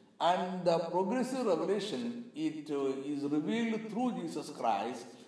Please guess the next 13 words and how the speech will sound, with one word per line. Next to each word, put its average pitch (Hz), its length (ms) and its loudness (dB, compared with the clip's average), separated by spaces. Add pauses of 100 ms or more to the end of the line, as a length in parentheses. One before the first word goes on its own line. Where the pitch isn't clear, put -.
(200)
and 143 280 4
now 180 440 2
we 143 120 -4
have 135 400 0
reached, 170 500 -2 (680)
uh, 120 640 0 (440)
the 127 180 4 (140)
present 143 800 0
church, 160 260 2 (600)
the 123 320 2 (180)
body 143 480 2
of 123 380 0
our 120 560 0